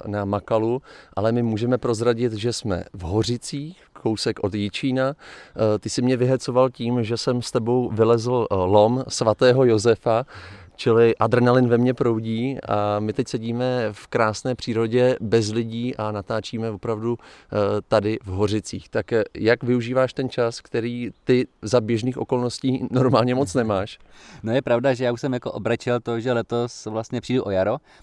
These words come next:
Speaker 2: protože já mám hrozně rád jaro. Jaro je opravdu jeden z nejkrásnějších období, hnedka po podzimu a hnedka po zimě <laughs> je jaro nejhezčí. A,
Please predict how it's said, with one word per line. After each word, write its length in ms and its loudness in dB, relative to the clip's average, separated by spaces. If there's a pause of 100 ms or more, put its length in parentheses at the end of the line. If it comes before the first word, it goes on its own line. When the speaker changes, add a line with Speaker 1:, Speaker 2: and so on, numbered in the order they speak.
Speaker 2:
protože 100 -10
já 40 2
mám 100 0
hrozně 260 0
rád 220 2
jaro. 180 0
Jaro 200 0
je 140 -2
opravdu 320 -8
jeden 120 -4
z 20 -8
nejkrásnějších 600 -4
období, 280 -6
hnedka 280 -4
po 220 -6
podzimu 400 -4
a 40 -6
hnedka 200 -6
po 120 -6
zimě 320 -6 (260)
<laughs> 320 6
je 180 10
jaro 300 6
nejhezčí. 580 -2 (580)
A, 720 0